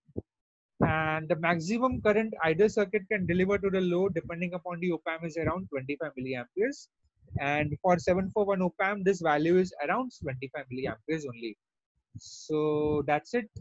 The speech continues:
I think for today, we have discussed today a little bit, uh, you know, uh, on the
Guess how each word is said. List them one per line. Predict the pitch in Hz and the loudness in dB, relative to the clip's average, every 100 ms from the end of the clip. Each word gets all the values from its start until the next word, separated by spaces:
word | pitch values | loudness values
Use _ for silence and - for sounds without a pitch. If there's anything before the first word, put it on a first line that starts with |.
| - - | -14 -8
I | 160 | -6
think | 151 214 214 | -4 -4 -2
for | 214 202 | -2 0
today, | 190 202 214 | 2 4 4
we | 190 185 | 2 0
have | 180 180 156 | 0 -2 -4
discussed | 160 - 202 - | -6 -4 -4 -2
today | 180 185 | -2 2
a | 175 | 2
little | 156 190 185 | 0 -4 0
bit, | 180 120 | 0 -2
uh, | - - - 147 147 147 139 _ _ _ _ - - _ _ | -12 -14 -10 -8 -6 -8 -12 _ _ _ _ -20 -20 _ _
you | 151 | -8
know, | 156 160 151 151 - 151 | -4 -4 -4 -8 -10 -6
uh, | 143 143 139 139 | -4 -4 -6 -6
on | 147 | -4
the | 151 | -2